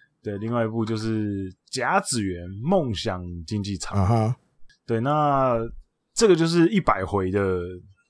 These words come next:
Speaker 1: 纪录片嘛。
Speaker 2: 啊，对。
Speaker 1: 那当然这个纪录片一样，同样很推荐大家去看。那它当然就是，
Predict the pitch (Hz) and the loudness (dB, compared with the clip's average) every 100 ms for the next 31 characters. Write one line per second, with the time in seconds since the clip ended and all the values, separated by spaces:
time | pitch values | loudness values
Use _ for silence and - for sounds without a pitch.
0 | _ _ _ 120 113 107 110 87 - 127 | _ _ _ 0 2 4 2 0 -4 0
1 | 110 95 107 78 - _ _ 170 190 202 | 0 2 0 0 -6 _ _ -2 0 4
2 | 196 165 147 180 160 160 165 160 147 170 | 4 4 4 2 2 2 2 2 2 2
3 | 160 135 113 110 104 101 98 95 101 - | 4 4 0 -2 -2 -4 -6 -8 -12 -20
4 | _ - 160 170 110 120 151 104 - 113 | _ 0 4 4 4 2 2 2 0 0
5 | 117 110 107 101 - 101 85 143 175 - | 2 4 4 2 0 -2 0 -2 -2 2
6 | 196 208 170 123 147 139 151 | 4 4 4 2 0 0 0